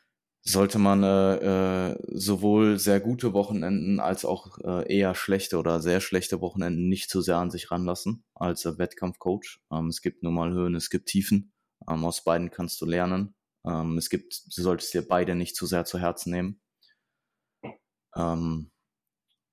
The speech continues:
und ich denke auch, dass ultimativ, so blöd es jetzt auch klingt, man halt aus diesem Wochenende lernen kann und etwas, ähm, daraus mitnehmen kann, was in Zukunft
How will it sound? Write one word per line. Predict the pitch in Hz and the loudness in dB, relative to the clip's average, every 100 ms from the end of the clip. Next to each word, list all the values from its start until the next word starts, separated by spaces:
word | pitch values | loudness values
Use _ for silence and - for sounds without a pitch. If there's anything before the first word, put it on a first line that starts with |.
| _ | _
und | - 90 85 85 - - - | -4 0 0 -2 -6 -6 -6
ich | 87 | -2
denke | 87 87 87 | -2 -2 0
auch, | 71 87 - - - _ _ _ _ _ _ _ _ _ _ _ _ _ _ _ _ | 0 0 -2 -16 -20 _ _ _ _ _ _ _ _ _ _ _ _ _ _ _ _
dass | 90 85 - - | -2 -2 -4 -2
ultimativ, | 95 87 95 87 95 87 - - - | -2 0 -2 -2 -4 -4 -8 -14 -10
so | - 85 | -6 -4
blöd | 90 95 | 2 4
es | 92 87 | 4 -2
jetzt | 85 | -2
auch | 82 | -4
klingt, | - 90 - | -2 -2 -2
man | 87 80 87 | -4 -2 -2
halt | 82 - _ _ _ _ | -4 -6 _ _ _ _
aus | - 87 | -4 -2
diesem | - 90 87 | -2 0 0
Wochenende | 90 87 90 | -2 -2 0
lernen | 87 87 85 | 0 -2 -2
kann | 110 117 123 _ _ _ - - - - - _ _ _ _ _ _ _ _ | -2 -2 -4 _ _ _ -20 -20 -20 -20 -20 _ _ _ _ _ _ _ _
und | - 101 196 | 0 0 0
etwas, | 95 90 92 - - | -2 0 -2 -2 -6
ähm, | 87 82 82 | -6 -8 -6
daraus | 90 92 - | -2 -2 -4
mitnehmen | 95 - 92 | -6 -4 -6
kann, | 107 98 95 - | -2 0 -2 -4
was | 95 92 - | -4 -4 -10
in | - | -10
Zukunft | - 98 98 92 - | -8 -4 -4 -6 -16